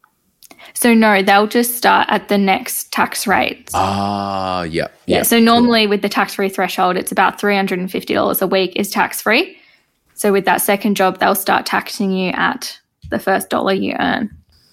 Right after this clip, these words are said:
Speaker 2: Yes, yeah. So yeah, when people go, "Oh, there's no point doing overtime or there's no point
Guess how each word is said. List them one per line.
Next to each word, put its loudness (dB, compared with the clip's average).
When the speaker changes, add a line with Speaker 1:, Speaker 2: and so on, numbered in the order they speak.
Speaker 2:
Yes, -4
yeah. -2
So 2
yeah, 4
when 0
people -2
go, 2
"Oh, 2
there's -4
no 0
point -2
doing -2
overtime 0
or -2
there's -4
no 0
point -6